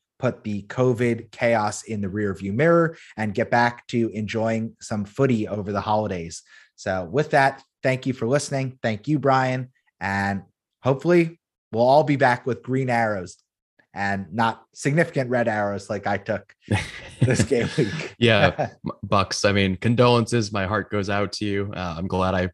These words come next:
Speaker 2: in a couple of our mini leagues, I've made up some ground on you. Quick shout out. We did play head to head in one of our other, uh, mini leagues. So I, uh, I finally got a, a W over you this season, but you're still ahead of me in the overall ranks, and that's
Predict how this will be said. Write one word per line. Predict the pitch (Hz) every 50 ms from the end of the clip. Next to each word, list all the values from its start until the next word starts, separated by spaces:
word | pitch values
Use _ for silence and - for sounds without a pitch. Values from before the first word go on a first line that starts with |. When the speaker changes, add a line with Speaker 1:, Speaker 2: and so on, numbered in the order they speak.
| _ _ _ _ _ _ -
Speaker 2:
in | 87 95
a | 92
couple | - 101 - 92
of | 90 85
our | 92 92 95
mini | 90 95 95 95 92
leagues, | 90 92 92 92 92 -
I've | 90 87 85 82 82
made | 98 98 92 85
up | 92 87 -
some | - - 110 107 110
ground | 98 104 98 98 98 98 101
on | 95 95 101 104
you. | 101 98 98 101 98 95 - _ _ _ _ _
Quick | - - 117 -
shout | - - - 95 92 92 92
out. | 95 90 -
We | 87 98
did | 95 107 101 98 -
play | - 101 95 92 95 92 87 - _ _
head | - 104 107 101
to | - 92
head | 87 98 95 92 95 98
in | 98 92 92
one | 92 92 90
of | 87 82
our | 90 87 87 87 85 85 _ _ _ _ -
other, | 87 90 87 92 90 90 90
uh, | 87 87 85 82 85 _ _ _ _ _ -
mini | 104 104 104 101
leagues. | 98 98 95 95 92 92 92 92 95 -
So | - 95 87 85 85 82 - -
I, | - 85 85 85 87
uh, | 85 82 82 80
I | 82 87 87 85 _ -
finally | 101 101 101 101 95
got | 90 92 92 87
a, | 87 87 82 -
a | - 90
W | 98 - 117 117 110 110 98 92 87 87
over | 92 85 90 87
you | 85 87 87
this | 82 85 82 - -
season, | 95 90 85 82 85 87 87
but | - 85 85 80 - _ _ _ _ _ _
you're | - 95 95
still | - - 127 123
ahead | 113 117 123
of | 123 123
me | 123 117
in | 117 120
the | 113
overall | 113 113 107 113 110 107 98
ranks, | 104 104 104 117 123 113 - -
and | 101 98
that's | 95 95 95 95 95 - -